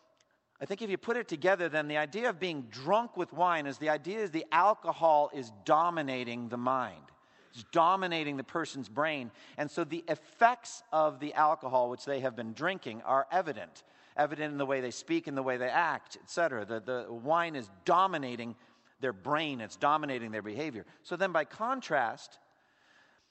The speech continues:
to be filled with the Spirit means to be controlled and dominated and affected internally by something that has come to you externally. The Holy Spirit of God.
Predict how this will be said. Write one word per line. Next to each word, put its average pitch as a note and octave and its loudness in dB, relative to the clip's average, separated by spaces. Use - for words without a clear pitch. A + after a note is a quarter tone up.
to E3+ -6
be E3+ -2
filled C#4 0
with C#4+ -2
the G#3 -2
Spirit G3 2
means F#3 -6
to D#3+ -8
be E3 -2
controlled G#3 2
and D#3 -6
dominated D#3 4
and D#3+ 0
affected G3 2
internally A3+ -2
by D3+ 4
something A3+ -4
that F3 2
has E3 -4
come G3+ -2
to G#3+ -10
you D#3 -4
externally. A2 -4
The - -6
Holy C#3 -4
Spirit A2 -4
of G#2+ -10
God. C#3+ 4